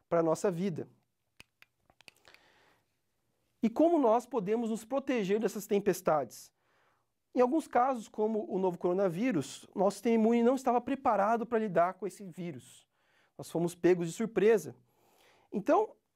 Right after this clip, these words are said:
qual é o mecanismo que deve ser utilizado pra nos proteger? É o sistema imune. Até as próprias vacinas, enfim, tentam utilizar e avisar o nosso sistema imune. A defesa que nós temos é o nosso sistema imune.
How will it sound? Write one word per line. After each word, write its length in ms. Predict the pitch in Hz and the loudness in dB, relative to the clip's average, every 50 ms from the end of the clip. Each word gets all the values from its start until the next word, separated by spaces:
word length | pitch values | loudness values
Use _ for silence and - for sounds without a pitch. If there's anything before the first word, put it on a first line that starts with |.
| - - - _ | -20 -20 -20 _
qual 160 | - 277 269 285 | 0 2 4 4
é 100 | 339 320 | 4 2
o 60 | 320 | 0
mecanismo 840 | 294 285 285 - 285 247 226 214 220 247 294 254 254 269 294 285 | -2 -2 -4 -2 -2 -2 -2 0 -2 -2 -2 -4 -4 -6 -6 -6
que 400 | 285 - - 247 254 285 269 - - _ _ _ _ _ _ _ _ _ | -6 -4 -2 -2 -2 -2 -4 -6 -16 _ _ _ _ _ _ _ _ _
deve 220 | - 185 196 202 202 | 0 2 2 2 0
ser 80 | - | -4
utilizado 760 | 233 - - 214 226 220 180 165 175 180 190 220 208 247 240 - _ _ _ _ | -6 -6 -4 -6 -4 -4 0 2 2 4 4 2 0 -4 -10 -14 _ _ _ _
pra 100 | - 202 | -6 -6
nos 120 | 214 208 | -6 -4
proteger? 400 | - 247 226 254 247 226 165 202 | -4 -4 -4 -4 -4 -4 -4 -4
É 20 | 208 | -4
o 40 | |
sistema 200 | 208 - 330 359 | -6 -4 -2 0
imune. 460 | 370 339 285 269 277 254 196 135 120 - - _ _ _ _ | 2 4 4 4 4 4 2 0 -2 -8 -16 _ _ _ _
Até 260 | - 175 - - 220 | -8 -4 2 2 2
as 140 | 254 240 - | 2 2 -2
próprias 540 | - - 254 262 - 277 208 180 - - - _ _ _ _ _ _ _ | -2 0 0 0 0 -2 -4 -4 -6 -14 -20 _ _ _ _ _ _ _
vacinas, 800 | - 151 180 185 180 - - - 165 170 196 226 220 196 170 156 | -4 0 0 0 0 -4 -10 -6 -4 -4 -2 -2 -2 -2 -2 -2
enfim, 320 | 175 185 - - 185 170 165 | -4 -6 -6 -4 -6 -6 -6
tentam 460 | - - 202 240 240 233 262 262 254 - - - - - | -2 0 0 0 0 0 -2 -2 -2 -6 -14 -20 -8 -4
utilizar 680 | 226 214 - - 240 247 254 220 175 180 196 220 247 | -4 -2 0 2 2 4 4 4 4 4 4 4 4
e 60 | 254 | 2
avisar 400 | 247 240 220 247 226 185 196 208 | 0 0 0 0 0 0 0 0
o 20 | 233 | 0
nosso 160 | 247 240 233 | 0 -2 -4
sistema 200 | - - 240 226 | -6 -6 -4 -2
imune. 340 | 220 202 180 165 156 143 147 | -2 0 0 0 0 0 2
A 20 | |
defesa 360 | 156 202 196 - 254 254 247 | 0 0 0 0 -2 -2 -2
que 60 | - 262 | 0 0
nós 160 | 226 214 214 | 0 0 0
temos 380 | - - 233 262 285 269 - - _ _ _ _ | -2 -2 0 0 0 -4 -6 -14 _ _ _ _
é 80 | - 214 | 0 0
o 60 | 196 | 2
nosso 300 | 190 180 190 226 220 - | 2 2 0 0 0 -4
sistema 260 | 226 190 - 202 180 | -12 -12 -8 -6 -6
imune. 400 | 170 156 143 131 127 117 120 120 | -4 -4 -4 -6 -8 -8 -10 -14